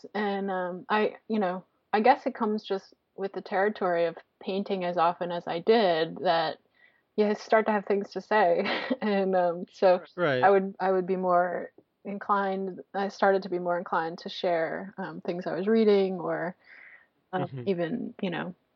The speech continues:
Speaker 1: it wasn't really just about art. I mean, I, I sometimes write about music or meditation or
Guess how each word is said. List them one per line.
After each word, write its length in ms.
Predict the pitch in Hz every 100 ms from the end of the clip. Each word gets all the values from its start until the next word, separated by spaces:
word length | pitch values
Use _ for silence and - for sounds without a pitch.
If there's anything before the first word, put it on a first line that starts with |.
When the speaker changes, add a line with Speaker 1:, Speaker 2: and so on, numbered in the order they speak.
| _ _ -
Speaker 1:
it 80 |
wasn't 300 | 254 294 233
really 240 | 185 180 175
just 240 | 185 -
about 260 | 160 151 143
art. 300 | 151 143 -
I 40 |
mean, 200 | 170 180
I, 200 | 165 160 -
I 100 | 180
sometimes 400 | - 175 170 170
write 160 | 160
about 220 | 160 156 160
music 460 | 175 160 170 -
or 160 | 165 170
meditation 800 | 175 175 - 165 170 170 165 170
or 200 | 170